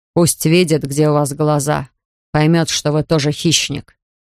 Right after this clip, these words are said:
И тогда дважды подумает, прежде чем напасть». Джонни оглядывает семерых клиентов, которые платят ему за то, чтобы остаться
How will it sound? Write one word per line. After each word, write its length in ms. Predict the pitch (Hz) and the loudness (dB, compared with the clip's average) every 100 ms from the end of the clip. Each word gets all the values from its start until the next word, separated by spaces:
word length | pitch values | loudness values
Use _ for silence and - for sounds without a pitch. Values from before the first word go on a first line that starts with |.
| _ - | _ -6
И 120 | 143 | -4
тогда 520 | - 139 151 156 160 | -2 -4 -2 0 0
дважды 480 | 143 147 147 135 151 | 0 0 0 -2 -4
подумает, 680 | 156 151 175 202 139 131 | -2 -2 0 0 0 -4
прежде 380 | - 143 143 - | -2 -2 -2 -4
чем 260 | - 147 147 | -4 -2 0
напасть». 600 | 160 - 127 - - - _ _ _ _ _ _ _ _ _ 185 | 0 -2 -4 -6 -8 -16 _ _ _ _ _ _ _ _ _ 2
Джонни 320 | 196 233 220 | 4 4 2
оглядывает 680 | - 180 202 196 180 175 | 0 0 0 0 0 -2
семерых 440 | - 180 175 170 - | 0 0 2 0 -2
клиентов, 580 | 170 165 180 180 147 - | -2 0 0 0 -2 -4
которые 320 | 156 170 160 | -4 -2 -2
платят 400 | 160 165 - - | -2 -2 -2 -2
ему 160 | 156 156 | -2 0
за 140 | 160 | 0
то, 120 | - | -2
чтобы 280 | 185 - 151 | -4 -2 -2
остаться 580 | 156 - 170 - 170 | -2 -2 -2 0 -2